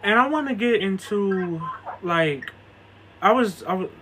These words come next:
like, researching this and just researching it over again to get a more clarification on the situation. Um, I, I could kinda see that Tory Lanez is insecure.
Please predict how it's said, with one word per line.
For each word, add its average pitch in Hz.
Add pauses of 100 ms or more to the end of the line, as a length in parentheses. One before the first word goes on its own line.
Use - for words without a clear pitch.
(160)
like, 160
researching 160
this 123
and 160
just 151
researching 160
it 135
over 143
again 131
to 165
get 147
a 139
more 131 (420)
clarification 160
on 139
the 127
situation. 131 (720)
Um, 147 (440)
I, 196 (300)
I 208
could 247
kinda 285
see 254
that 220
Tory 220
Lanez 202
is 160
insecure. 190